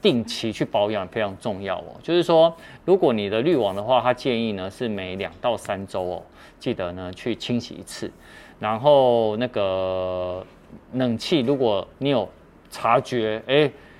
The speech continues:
已经用了可能两三年了，那感觉快没有冷媒了，那这个的地方呢，你呢冷气呢也去做一个定期保养。他说这样子呢，其实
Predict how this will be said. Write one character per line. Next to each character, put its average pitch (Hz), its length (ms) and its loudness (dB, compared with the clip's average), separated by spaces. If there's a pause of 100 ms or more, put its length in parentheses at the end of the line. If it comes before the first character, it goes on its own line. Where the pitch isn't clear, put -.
(180)
已 110 60 -6
经 147 280 -2
用 147 180 4
了 113 80 2
可 110 140 -8
能 107 100 -4
两 98 160 -4
三 120 240 0
年 95 220 -4
了， 92 200 -12 (100)
那 120 200 0
感 104 240 -4
觉 104 260 -4 (480)
快 - 160 4
没 117 120 -2
有 120 80 -2
冷 104 220 -6
媒 87 220 -12
了， 92 160 -8 (320)
那 107 140 -4
这 123 140 -2
个 123 160 0
的 117 80 0
地 123 180 -2
方 107 240 -2
呢， 98 160 -6
你 110 240 -2
呢 107 320 -6 (280)
冷 117 180 -2
气 135 260 0
呢 110 160 -2
也 95 120 -4
去 117 160 -6
做 117 160 -4
一 107 40 0
个 98 40 -4
定 113 180 -6
期 95 160 -12
保 87 240 -10
养。 98 160 -14 (300)
他 143 80 -2
说 143 100 4
这 139 140 -2
样 123 160 2
子 95 160 -12
呢， 90 140 -10
其 - 260 -8
实 95 260 -10